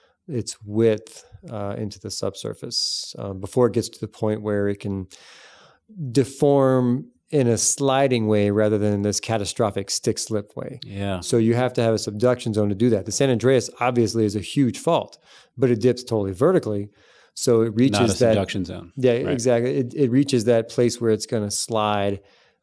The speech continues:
Speaker 1: uh, in, in sort of a more stable way, um, at a, at a, a smaller, over a smaller area, even though it's particularly long. Um,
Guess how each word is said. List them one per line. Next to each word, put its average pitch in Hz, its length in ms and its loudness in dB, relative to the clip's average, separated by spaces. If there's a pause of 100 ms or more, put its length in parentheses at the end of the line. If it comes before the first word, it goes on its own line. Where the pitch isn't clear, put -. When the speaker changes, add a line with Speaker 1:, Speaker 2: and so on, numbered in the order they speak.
(180)
Speaker 1:
uh, 143 40 -4
in, 131 440 2
in 135 160 -2
sort 120 180 -2
of 107 100 0
a 110 40 0
more 110 160 0
stable 113 420 2
way, 107 420 2 (440)
um, 104 460 -6 (300)
at 113 160 -4
a, 95 80 -6 (180)
at 120 160 -2
a, 98 260 -4 (460)
a 135 80 -8
smaller, 117 640 2
over 131 160 6
a 107 60 2
smaller 113 400 0
area, 123 360 2 (280)
even 113 220 2
though 107 140 2
it's - 220 -8 (320)
particularly 107 380 -2
long. 98 480 -2 (520)
Um, 92 340 -8